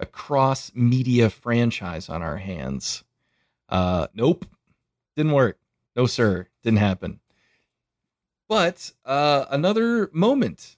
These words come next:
in, in the career of Renny Harlin and his just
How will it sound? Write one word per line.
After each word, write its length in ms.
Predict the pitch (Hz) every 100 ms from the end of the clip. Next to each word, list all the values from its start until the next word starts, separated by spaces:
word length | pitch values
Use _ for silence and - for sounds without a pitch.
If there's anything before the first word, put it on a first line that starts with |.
| _ _ -
in, 300 | 135 139 131
in 160 | 131 131
the 80 |
career 840 | 123 - 117 110 156 143 107 60 - _
of 280 | 104 101 104
Renny 220 | 113 120
Harlin 640 | 104 113 117 110 92 71 - -
and 260 | 98 98
his 600 | - - 104 98 101 - - _ _ _ _ _ _ _ _ _ _ -
just 480 | 113 170 151 -